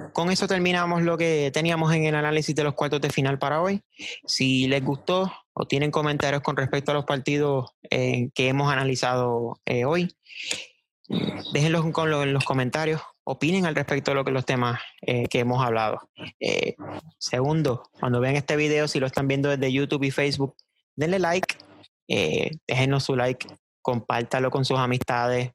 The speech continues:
que sepan que estamos hablando de fútbol. Eh, si nos ves desde YouTube, suscríbete, dale a la campanita para recibir notificaciones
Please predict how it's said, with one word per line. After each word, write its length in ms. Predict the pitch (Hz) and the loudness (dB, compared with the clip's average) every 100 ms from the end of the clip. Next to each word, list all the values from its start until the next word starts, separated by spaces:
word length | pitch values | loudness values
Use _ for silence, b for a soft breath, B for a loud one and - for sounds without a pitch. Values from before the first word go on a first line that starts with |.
| - | -10
que 80 | - | -8
sepan 240 | - 131 | -2 0
que 60 | 127 | 0
estamos 300 | 127 135 131 | 0 0 2
hablando 340 | 127 123 123 | 0 0 0
de 120 | 123 117 | 0 0
fútbol. 520 | 135 120 131 127 120 B B B | -2 -2 -2 -2 -2 B B B
Eh, 220 | - 120 117 | -6 -4 -2
si 120 | 135 | 0
nos 120 | 123 | 0
ves 160 | 127 123 | 0 -2
desde 260 | 135 139 | -2 0
YouTube, 280 | 139 143 147 | 0 -2 -4
suscríbete, 640 | - 139 - 151 156 151 | -4 -4 -2 0 0 0
dale 240 | 143 135 143 | 0 0 0
a 20 | |
la 100 | 147 | 0
campanita 480 | 147 143 143 139 135 | -2 -2 -2 0 0
para 180 | 139 131 | 0 0
recibir 320 | 139 139 135 | 0 0 0
notificaciones 880 | 139 143 135 143 135 151 151 139 | 0 0 0 -2 -2 0 0 -2